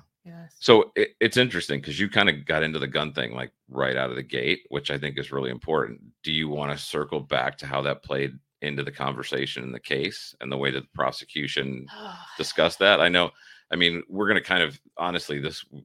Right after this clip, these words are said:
Speaker 2: we kinda did this on the fly just because we felt like, as we were watching this,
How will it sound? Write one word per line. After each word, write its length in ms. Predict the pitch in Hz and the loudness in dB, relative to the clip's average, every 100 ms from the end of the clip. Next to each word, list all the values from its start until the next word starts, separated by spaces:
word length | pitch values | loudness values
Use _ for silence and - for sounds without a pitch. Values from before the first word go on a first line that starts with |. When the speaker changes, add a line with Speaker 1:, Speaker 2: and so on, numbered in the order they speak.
| _ | _
Speaker 2:
we 140 | - 67 | -16 -6
kinda 180 | 107 87 | -2 -2
did 180 | 78 71 | -2 -6
this 140 | - | -6
on 80 | 80 | -6
the 60 | 69 | -6
fly 380 | - 64 62 85 | -6 -4 -2 -2
just 200 | 82 - | -4 -4
because 480 | 73 73 69 - - _ _ _ _ _ - | -6 -4 -4 -6 -16 _ _ _ _ _ -12
we 200 | 82 107 | 0 0
felt 320 | 107 92 78 | 4 4 4
like, 340 | 73 73 71 71 - _ | 2 0 -2 -6 -18 _
as 220 | 80 80 | 0 0
we 100 | 76 | 0
were 100 | 73 | -4
watching 460 | 73 92 104 - 67 | 2 2 2 0 -6
this, 300 | 67 69 - | -6 -8 -10